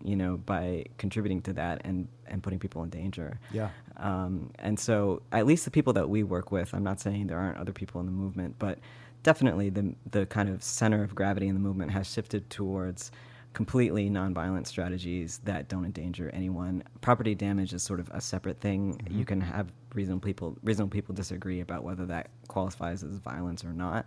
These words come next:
Speaker 2: Yeah.
Speaker 1: Um, but certainly, uh, endangering people is something that most people aren't willing to touch.
Speaker 2: Yeah, and I think that, that was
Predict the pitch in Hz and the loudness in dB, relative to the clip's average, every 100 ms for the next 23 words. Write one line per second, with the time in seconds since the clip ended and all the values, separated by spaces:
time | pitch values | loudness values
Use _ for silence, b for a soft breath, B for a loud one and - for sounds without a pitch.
0 | - 113 92 B B - 95 92 92 98 | -2 -2 -2 B B -4 0 0 0 -4
1 | - 113 92 98 90 82 - - - - | 0 0 2 0 0 -2 -8 -16 -16 -8
2 | 98 95 90 82 - 92 76 82 - 92 | -4 -2 -2 -4 -6 -6 -6 -8 -6 -4
3 | 95 85 78 90 - - 85 80 76 90 | -4 -4 -4 -6 -8 -8 -6 -6 -6 -6
4 | 92 - 95 - - - B B 151 151 | -8 -10 -12 -12 -14 -20 B B 8 8
5 | 147 202 - 170 - - 165 165 - 147 | 10 6 6 2 2 2 4 4 0 -10
6 | 113 139 139 | 2 6 6